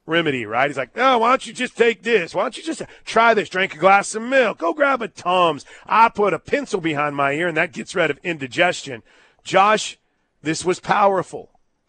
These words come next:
Nothing could stop it except me just being miserable. So, as an old man,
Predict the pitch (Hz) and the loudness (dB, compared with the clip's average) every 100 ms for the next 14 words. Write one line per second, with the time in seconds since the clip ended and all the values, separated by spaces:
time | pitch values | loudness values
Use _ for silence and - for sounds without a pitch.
0 | - 151 175 185 202 196 196 - - 208 | -14 -4 0 0 -2 -2 -2 -2 2 2
1 | 196 165 147 - 170 156 151 165 170 160 | 2 0 -6 -4 -6 -6 -4 -4 -4 -6
2 | - 180 160 143 139 147 - - _ _ | -8 -8 -8 -6 -4 -6 -8 -16 _ _
3 | _ _ _ _ - 202 196 165 123 _ | _ _ _ _ -4 0 2 2 -2 _
4 | _ _ _ _ _ _ _ _ _ _ | _ _ _ _ _ _ _ _ _ _
5 | _ - 196 175 196 175 220 254 233 247 | _ 0 2 2 0 2 2 2 2 4
6 | 208 131 123 131 | 4 0 -6 -14